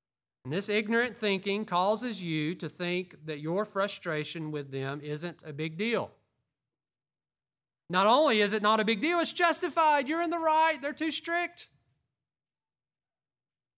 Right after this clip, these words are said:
Look at all the other things people get to do. Why are they being so strict with me?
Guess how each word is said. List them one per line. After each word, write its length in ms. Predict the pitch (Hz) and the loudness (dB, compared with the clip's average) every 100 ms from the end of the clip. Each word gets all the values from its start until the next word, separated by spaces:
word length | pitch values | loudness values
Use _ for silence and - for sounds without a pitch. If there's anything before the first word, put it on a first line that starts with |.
| _ 254 | _ -4
Look 140 | 294 | 0
at 80 | 320 | 4
all 200 | 294 302 | 6 6
the 120 | 302 | 6
other 260 | 294 294 240 | 4 2 0
things 400 | 269 254 233 233 | 0 -2 -2 -4
people 260 | 247 226 | -4 -4
get 160 | 220 220 | -6 -6
to 80 | 208 | -4
do. 380 | 196 175 127 - _ _ _ _ _ _ _ | -4 -4 -6 -12 _ _ _ _ _ _ _
Why 180 | 175 254 | 2 4
are 100 | 294 | 4
they 120 | 294 | 2
being 200 | 294 294 | 4 2
so 160 | - 285 | 2 0
strict 420 | - 302 294 302 | 0 0 0 0
with 140 | 247 | -4
me? 340 | 202 190 131 | 0 2 0